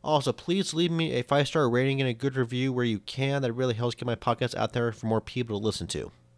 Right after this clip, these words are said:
Also, feel free to leave me a voice message on Anchor. That will be linked down in my description as well,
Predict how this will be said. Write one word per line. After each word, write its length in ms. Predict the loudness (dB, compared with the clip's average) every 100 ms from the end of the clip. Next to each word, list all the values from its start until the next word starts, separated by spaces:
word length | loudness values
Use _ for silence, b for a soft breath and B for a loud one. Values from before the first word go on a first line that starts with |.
| _
Also, 440 | 2 4 4 2 0
feel 160 | -2 0
free 120 | 2
to 60 | 0
leave 240 | 2 0
me 160 | 0 0
a 140 | 0
voice 360 | 2 2 2 0
message 440 | -2 2 0 0 -2
on 240 | -2 -2 0
Anchor. 400 | 0 2 0 2
That 220 | 2 2
will 100 | -2
be 140 | -4
linked 300 | -2 -2 -2
down 220 | 0 0
in 60 | 0
my 100 | 0
description 440 | -2 -4 -4 -2
as 100 | -4
well, 400 | -2 0 0 0